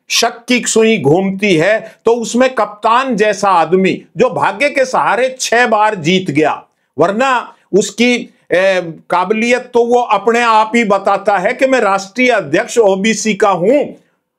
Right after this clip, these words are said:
मैं हाई कमांड के वहां बैठता हूं, उस दफ्तर में बैठता हूं और मेरी टिकट नहीं मिली लोकसभा में।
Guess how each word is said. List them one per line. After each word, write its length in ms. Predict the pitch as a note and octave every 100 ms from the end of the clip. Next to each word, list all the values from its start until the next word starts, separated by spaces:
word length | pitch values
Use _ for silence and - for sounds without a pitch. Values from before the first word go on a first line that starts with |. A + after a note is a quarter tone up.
| _
मैं 140 | F#3 C4
हाई 480 | G#3 - - D3 B3+
कमांड 460 | B3+ A#3+ B3 C#4
के 120 | C4+ B3+
वहां 360 | A#3+ G3+ B3
बैठता 420 | A3+ A3+ - -
हूं, 220 | A3+ B3+ D4+
उस 220 | A#3 F#3
दफ्तर 380 | A3 A3 B3 B3+
में 200 | B3 G#3
बैठता 400 | G#3+ G3+ - A3+
हूं 320 | G#3 C#4 C4 - - A#3+
और 140 | C4
मेरी 400 | A#3+ B3+ D4 D#4+
टिकट 420 | D#4 C#4+ D4+ D4+
नहीं 220 | C#4 C#4
मिली 220 | D4 D4+ E4+ - _ _ _ _ _ G3
लोकसभा 440 | C#4+ D4 D4 C#4
में। 220 | D4 F#4